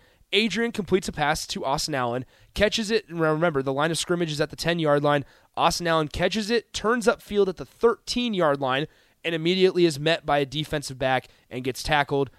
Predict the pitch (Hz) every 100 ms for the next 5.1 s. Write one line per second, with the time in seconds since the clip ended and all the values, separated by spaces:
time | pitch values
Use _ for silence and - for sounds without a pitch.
0 | - - 151 139 127 104 113 123 117 110
1 | - - 104 120 117 90 - _ _ _
2 | _ _ _ _ _ _ _ _ _ -
3 | 220 247 - 233 220 - 185 185 - _
4 | _ _ - 135 165 175 - 170 165 160
5 | -